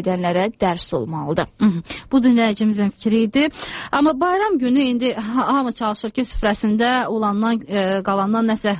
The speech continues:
Speaker 2: e, bir süfrə düzəltsin. Amma, e, bayram günü süfrəsində ət yox, makaron süzməsi, yaxud da ki, kartof soyutmasını arzu eləyənlər də var. Söhbət vegetarianlardan getmir.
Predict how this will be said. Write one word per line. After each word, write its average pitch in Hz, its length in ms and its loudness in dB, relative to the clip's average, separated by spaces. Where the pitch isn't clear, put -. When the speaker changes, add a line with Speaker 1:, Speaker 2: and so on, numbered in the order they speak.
Speaker 2:
e, 190 240 -4
bir 214 80 -2
süfrə - 380 -2
düzəltsin. 202 560 0
Amma, 254 500 2
e, 214 140 -10
bayram 233 380 0
günü 220 320 0
süfrəsində 202 480 -2
ət 208 240 -2
yox, 233 160 -2
makaron 220 480 2
süzməsi, 180 680 -2
yaxud 185 260 -4
da 185 100 2
ki, 190 180 -2
kartof 220 340 -2
soyutmasını 196 680 0
arzu 196 320 -2
eləyənlər 190 420 0
də 160 80 -6
var. 151 160 -8
Söhbət 226 320 -2
vegetarianlardan 202 920 2
getmir. 160 400 -6